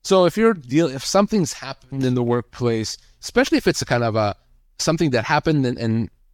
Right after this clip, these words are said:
now it's done. So you got a pay cut, pay cut is done, you continue working. Well, you, you have a very short time to deal with that. A f-,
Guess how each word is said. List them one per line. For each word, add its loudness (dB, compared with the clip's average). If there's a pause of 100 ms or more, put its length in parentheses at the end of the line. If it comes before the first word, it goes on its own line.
(120)
now 0
it's -4
done. 2
So -4
you -4
got 2
a -2
pay -2
cut, -2
pay -2
cut -2
is -6
done, -2
you -6
continue -4
working. -4
Well, -2 (360)
you, -12
you -4
have 0
a 2
very 0
short -4
time -4
to -14
deal 0
with -2
that. -6
A -6
f-, -14